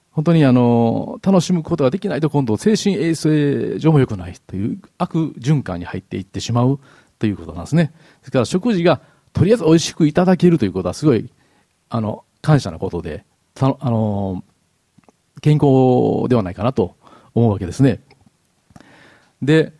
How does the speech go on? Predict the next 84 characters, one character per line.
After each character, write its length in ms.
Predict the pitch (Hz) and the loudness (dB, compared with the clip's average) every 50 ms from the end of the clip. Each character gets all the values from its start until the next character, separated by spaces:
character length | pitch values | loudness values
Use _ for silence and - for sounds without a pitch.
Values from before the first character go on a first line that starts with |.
| _ _ _ - | _ _ _ -4
特 180 | - 254 208 | -4 -2 0
に 80 | 180 151 | 0 0
年 240 | - 214 185 - 151 | 0 0 0 2 0
を 60 | 120 | 0
取 160 | - 110 107 | 2 2 0
る 60 | 104 | 0
と 100 | - 113 | 0 -2
で 40 | 101 | -2
す 80 | - 160 | 0 -2
ね、 140 | 180 - - _ _ _ _ _ - | -4 -4 -6 _ _ _ _ _ -6
え 80 | - 104 | -4 -4
ー、 20 | |
自 160 | 98 92 104 127 | -4 -2 -2 0
分 120 | 143 147 | 0 2
の 80 | 151 139 | 0 0
歯 160 | - - - | -2 -4 -2
で 160 | - - 95 | -2 -2 -2
こ 300 | - _ - - - 90 - | -2 _ -14 -12 -12 -10 -10
う 40 | - | -10
食 80 | - | -10
べ 100 | - 85 | -10 -12
る 80 | - - | -12 -14
と 120 | - - - | -18 -18 -20
い 20 | |
う 40 | - | -20
ね、 120 | - _ _ _ _ _ _ _ _ _ | -20 _ _ _ _ _ _ _ _ _
そ 140 | - - 202 | -6 -2 0
の 100 | 214 202 | 0 0
こ 140 | 196 190 160 | 2 0 2
と 140 | 151 123 107 | 4 4 2
を 60 | 92 | 2
キ 180 | - - 123 | 0 0 -2
ー 20 | 113 | -2
プ 80 | - | -2
す 120 | 87 - 113 | -4 -8 -8
る 80 | 98 | -8
必 140 | 92 - - | -8 -6 -6
要 60 | 98 | -6
が 80 | 90 87 | -4 -4
あ 20 | |
る 60 | 90 - | -6 -6
と 80 | 104 | -8
い 20 | 98 | -6
う 20 | |
こ 100 | 95 120 | -4 -2
と 80 | 139 143 | 0 2
で、 180 | 156 117 - _ _ _ _ _ | 0 0 0 _ _ _ _ _
八 300 | _ - 131 135 - 156 | _ -4 -4 -2 0 2
〇 260 | 151 170 190 175 127 110 | 4 4 4 4 4 4
二 160 | 113 135 147 | 4 4 4
〇 220 | 139 147 143 143 | 4 4 4 4
運 200 | 147 196 202 180 | 6 6 6 6
動 160 | 135 101 78 | 4 2 0
と 100 | - - | -2 -6
か 100 | - - | -12 -14
で 60 | - - | -14 -10
す 80 | - - | -6 -4
ね、 160 | 151 139 - _ | -4 -4 -6 _
あ 60 | - - | -20 -14
っ 20 | |
て、 240 | _ - - - _ _ _ _ _ _ _ | _ -8 -8 -8 _ _ _ _ _ _ _
八 220 | - - 170 175 180 | -4 -2 0 2 2
十 100 | 190 180 | 2 2
歳 180 | - - 170 | 2 0 0
に 40 | 165 | 0
な 80 | 165 165 | 0 0
っ 40 | |
て 120 | - - 202 | 0 0 0
も 160 | 147 117 104 | 2 2 2
二 120 | 98 131 190 | 2 2 2
十 120 | 226 240 | 2 2
本 220 | 156 - - 110 101 | 0 -2 -4 -4 -2
の 80 | 92 | -2
歯 120 | 90 120 107 | -2 -2 -2
を 60 | 101 | 0
残 220 | 117 143 165 196 | 0 0 2 0
し 100 | 170 - | 0 0
ま 100 | 208 175 | -2 -4
し 100 | 156 - | -2 0
ょ 100 | 151 117 | -2 -2
う 40 | 107 | -4
と 80 | - - | -6 -12
か 80 | - | -14
ね。 160 | - 139 - | -14 -14 -14